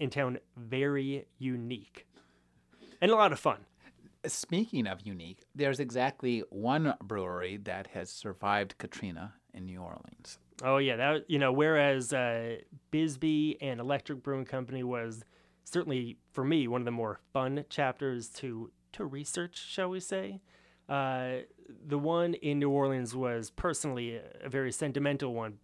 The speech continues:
Speaker 1: just because I love that city. I think it's a great American city, and I've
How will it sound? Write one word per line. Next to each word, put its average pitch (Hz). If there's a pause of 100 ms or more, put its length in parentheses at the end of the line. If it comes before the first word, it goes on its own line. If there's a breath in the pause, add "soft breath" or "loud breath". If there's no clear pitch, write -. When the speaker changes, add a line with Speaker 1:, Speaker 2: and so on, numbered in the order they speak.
Speaker 1:
just -
because 143
I 117
love 131
that 110
city. 160
I 120
think 120
it's -
a -
great 120
American 110
city, 135 (500 soft breath)
and 120
I've 113